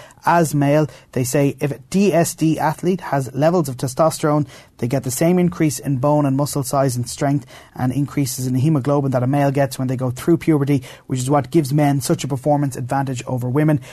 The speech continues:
Therefore, to preserve fair competition in the female category, it is necessary to require D S D athletes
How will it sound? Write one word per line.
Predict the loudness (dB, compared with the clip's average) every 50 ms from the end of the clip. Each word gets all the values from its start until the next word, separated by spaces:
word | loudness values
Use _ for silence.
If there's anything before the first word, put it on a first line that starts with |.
| -20 -20 _ _
Therefore, | 2 4 4 4 4 2 2 0 0 0
to | -2 -6 -2
preserve | -2 0 2 2 2 2 2 0
fair | -4 -12 -6 0 2 2 2 2
competition | 2 0 0 0 0 -2 0 2 2 2 0 -2 -4 -2
in | -4 -4
the | -4
female | -2 -2 -2 0 0 0 -2
category, | -2 -2 0 0 0 2 2 0 0 0 -4 -10 -18 -20 -20 -8 _
it | 0 2
is | 2 2 0 -2 -2
necessary | 2 4 4 4 4 2 0 0 2 2 2 2 0 -4
to | -4 -6
require | -6 -6 -2 0 2 2 4 2 2 -2 -6 -4
D | -2 2 2 2 2
S | 2 0 0
D | -2 -2 -2 0 2
athletes | 0 0 -2 -2 -4 -4 -4 -6